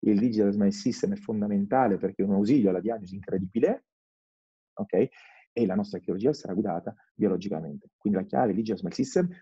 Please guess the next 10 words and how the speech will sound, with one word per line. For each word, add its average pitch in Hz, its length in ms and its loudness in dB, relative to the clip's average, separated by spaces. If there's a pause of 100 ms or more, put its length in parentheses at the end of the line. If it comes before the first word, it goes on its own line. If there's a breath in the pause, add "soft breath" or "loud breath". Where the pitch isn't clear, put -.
ma 113 260 4 (420)
non 170 680 2 (180)
fate 120 720 0
l'errore 123 840 -2
di 143 120 -6
pensare 120 760 -6
che 165 160 -10 (220)
sia 170 160 -8
la 175 100 -4
soluzione, 165 920 -4